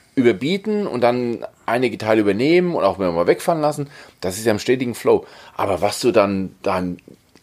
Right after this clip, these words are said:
ich glaub nach wie vor nicht, dass das nächste Betriebssystem von Google auch für Smartphones geeignet ist. Ich glaub, das wird eher für die,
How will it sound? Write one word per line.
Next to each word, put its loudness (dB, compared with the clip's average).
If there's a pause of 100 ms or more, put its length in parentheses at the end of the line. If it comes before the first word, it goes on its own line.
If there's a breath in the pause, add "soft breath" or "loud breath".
(500)
ich -6
glaub 4
nach 0
wie -6
vor 0
nicht, -2
dass 2 (220)
das -6
nächste -4
Betriebssystem -6
von -6
Google -2 (640 soft breath)
auch -4
für -2
Smartphones -2
geeignet -2
ist. -12
Ich -14
glaub, 2
das -4
wird -2
eher 4
für -4
die, -2